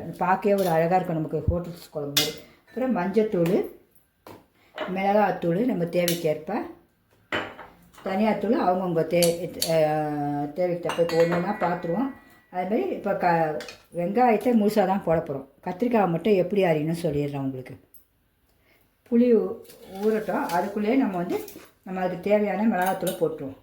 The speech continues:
அவங்கவுங்க காரத்துக்கு எவ்வளோ அப்படி தான். எண்ணெய் கத்திரிக்காய் கொஞ்சம் எண்ணெய், நல்லெண்ணெய் தான் ஊத்தி செய்யணும்.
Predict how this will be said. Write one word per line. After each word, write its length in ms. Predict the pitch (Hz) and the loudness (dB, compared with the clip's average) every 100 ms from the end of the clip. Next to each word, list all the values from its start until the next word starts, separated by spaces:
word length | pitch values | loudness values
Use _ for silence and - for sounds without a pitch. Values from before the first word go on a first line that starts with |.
| - _ _ _ _ _ | -20 _ _ _ _ _
அவங்கவுங்க 440 | 165 196 190 185 226 | -6 -4 -2 -2 2
காரத்துக்கு 460 | 196 202 - 175 170 | 2 0 -4 0 2
எவ்வளோ 220 | 175 180 | 2 0
அப்படி 180 | 165 170 | -2 -4
தான். 180 | 165 165 | -4 -4
எண்ணெய் 200 | 202 214 | -2 -4
கத்திரிக்காய் 400 | - 180 247 320 | -6 -4 -4 -4
கொஞ்சம் 220 | 180 170 | -2 -2
எண்ணெய், 220 | 175 220 185 | 0 0 -2
நல்லெண்ணெய் 360 | 175 214 202 202 | 0 0 2 2
தான் 120 | 196 | 0
ஊத்தி 180 | 180 170 | -4 -2
செய்யணும். 340 | 175 160 156 | -2 -2 -6